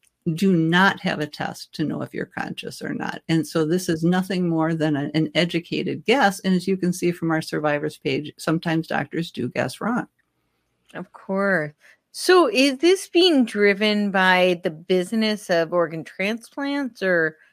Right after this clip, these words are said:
Speaker 2: what is, what, what is behind this?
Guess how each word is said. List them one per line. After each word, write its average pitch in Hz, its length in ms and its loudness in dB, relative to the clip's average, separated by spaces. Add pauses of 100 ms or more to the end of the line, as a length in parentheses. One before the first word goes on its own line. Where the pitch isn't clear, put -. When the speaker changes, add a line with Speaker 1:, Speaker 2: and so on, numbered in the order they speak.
(380)
Speaker 2:
what 208 400 2
is, 190 560 -2
what, 220 260 0
what 220 220 0
is 233 140 -4
behind 185 720 0
this? 175 400 -2